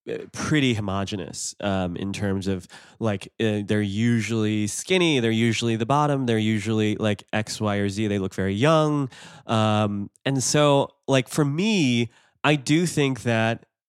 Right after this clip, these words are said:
especially with how much access, uh, even I had as a kid growing up with porn, and now kids,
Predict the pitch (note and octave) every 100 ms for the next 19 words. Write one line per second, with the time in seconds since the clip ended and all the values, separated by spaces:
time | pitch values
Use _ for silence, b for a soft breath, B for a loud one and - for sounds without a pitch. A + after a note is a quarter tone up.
0 | - G#2+ B2 A#2 - C3 C3+ B2 G2+ G2+
1 | A#2+ C3+ C3 G#2+ G2+ - A2 G#2+ - B
2 | B B B A2+ G#2+ G2+ G2+ - D3+ A2+
3 | F#2+ B2 C#3 D3 C#3 - D3 D3+ C3 -
4 | C#3 D3 D3+ D3 D3 - C#3 D3 C#3+ C#3
5 | G2 F#2+ G2 G2+ G2+ - A2+ G2+